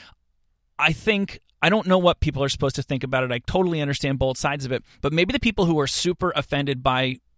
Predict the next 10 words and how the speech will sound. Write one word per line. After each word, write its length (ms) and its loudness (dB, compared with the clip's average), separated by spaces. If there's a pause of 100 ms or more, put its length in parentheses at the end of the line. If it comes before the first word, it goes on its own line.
the 160 -4
kneelers 840 -2 (640)
should, 440 0
like, 300 -4 (480)
have 220 -6
a 40 -10
cup 220 0
of 140 -4
chamomile 420 -6
tea, 380 -6